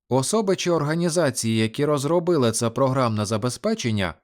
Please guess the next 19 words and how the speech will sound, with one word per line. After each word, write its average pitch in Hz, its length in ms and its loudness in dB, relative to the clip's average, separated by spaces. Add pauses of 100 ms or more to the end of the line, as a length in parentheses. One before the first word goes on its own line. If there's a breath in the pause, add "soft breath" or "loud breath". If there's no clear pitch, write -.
(100)
зберігають 160 680 0
за 110 140 0
собою 123 440 0
всі 156 340 -4
права 107 400 0
власності 113 800 -2 (160)
та 120 180 0
обмежують 131 760 0
доступ 151 440 0
до 139 120 0
вихідного 127 580 0
коду. 113 460 0 (760)
Іншим 123 460 0
людям 143 380 0
надаються 135 560 0
тільки 127 400 -2
права 120 380 0
на 143 140 0
використання 131 960 0